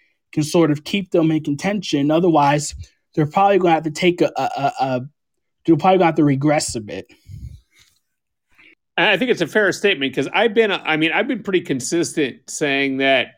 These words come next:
Speaker 2: like, Rodney Rice is a good example. He's coming in next year from DeMatha. I think there's a very good chance that he could start next year,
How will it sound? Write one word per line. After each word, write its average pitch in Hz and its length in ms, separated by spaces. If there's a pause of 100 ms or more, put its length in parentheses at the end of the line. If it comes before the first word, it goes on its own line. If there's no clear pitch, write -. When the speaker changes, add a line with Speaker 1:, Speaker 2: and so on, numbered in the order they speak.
(120)
Speaker 2:
like, 135 220
Rodney 143 460
Rice 127 340
is 113 100
a 113 40
good 120 160
example. 113 400
He's 139 200
coming 135 360
in 117 180
next 113 340
year 110 240
from 113 220
DeMatha. 107 640 (800)
I 143 100
think 202 140
there's 131 160
a 123 60
very 135 280
good 117 180
chance 120 440
that - 120
he 139 200
could 107 180
start - 580
next - 400
year, 95 300